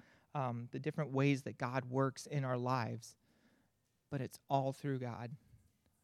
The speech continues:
Jesus, the Holy Spirit, diversity, unity. So, um, then in verses seven through eleven, uh, he identifies some of the gifts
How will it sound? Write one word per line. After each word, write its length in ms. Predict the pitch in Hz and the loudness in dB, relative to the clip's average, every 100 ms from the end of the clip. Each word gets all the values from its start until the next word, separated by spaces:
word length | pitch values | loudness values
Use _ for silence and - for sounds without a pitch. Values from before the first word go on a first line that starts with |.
| _ | _
Jesus, 500 | - 139 135 127 - | -6 -4 -4 -6 -8
the 80 | 131 | -10
Holy 200 | 123 139 | -4 -2
Spirit, 380 | 135 135 127 127 _ _ _ _ _ _ _ _ _ - | -2 -2 -4 -4 _ _ _ _ _ _ _ _ _ -14
diversity, 640 | 117 143 151 156 151 151 - | -8 -6 -6 -6 -8 -8 -2
unity. 460 | 135 110 101 101 - _ _ _ _ - - | -2 -2 -6 -12 -16 _ _ _ _ -18 -8
So, 280 | 110 69 123 - - - - | -6 -4 -8 -6 -4 -4 0
um, 420 | 151 135 127 123 - | 2 4 2 -4 -4
then 320 | 147 160 175 - | 2 4 4 0
in 500 | 147 151 143 135 135 - _ _ _ _ _ - | -4 -2 0 -2 -6 -12 _ _ _ _ _ -4
verses 420 | 147 151 - 139 | 2 2 2 -8
seven 480 | - 156 160 175 165 | 0 4 4 4 0
through 240 | - 147 135 | -2 -6 -4
eleven, 640 | 131 131 139 127 117 127 - _ _ _ _ _ _ _ - _ - | -4 0 0 0 -4 -6 -12 _ _ _ _ _ _ _ -20 _ 0
uh, 320 | 131 120 117 - _ - _ | 2 2 -2 -6 _ -20 _
he 120 | 160 | 6
identifies 580 | 147 185 214 208 196 185 | 10 10 8 6 4 4
some 300 | - 175 180 | 0 2 2
of 120 | 160 | 0
the 80 | 147 | -2
gifts 440 | 131 127 - - | -4 -4 -6 -16